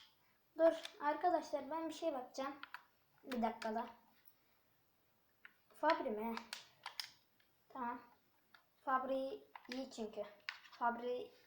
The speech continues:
Beşiktaş'ın, e, kalecisi olarak iyi biri. Ama şu an Fabri yok. Neyse. E, devam edelim futbolumuza.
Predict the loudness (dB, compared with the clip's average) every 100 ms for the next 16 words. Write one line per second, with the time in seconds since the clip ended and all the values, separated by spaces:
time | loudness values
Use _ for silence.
0 | -6 -4 -4 -4 -4 -2 -2 -4 -6 -14
1 | _ _ _ _ _ -20 -20 _ -6 -2
2 | -2 -2 -2 -2 -4 -4 -2 0 0 -2
3 | -8 -10 -6 -4 -2 -2 -4 -6 -18 -8
4 | -4 -2 -2 -2 -2 0 0 -2 -2 -6
5 | -8 -10 -16 -16 -16 -20 _ _ -18 -12
6 | -8 -8 -6 -10 -12 -16 _ _ _ _
7 | _ _ -20 _ _ _ _ -12 -4 -2
8 | -2 -4 -8 -20 _ -14 -14 -18 -20 -16
9 | -12 -6 -2 0 0 -2 -2 -4 -8 -8
10 | -4 -2 -2 -4 -6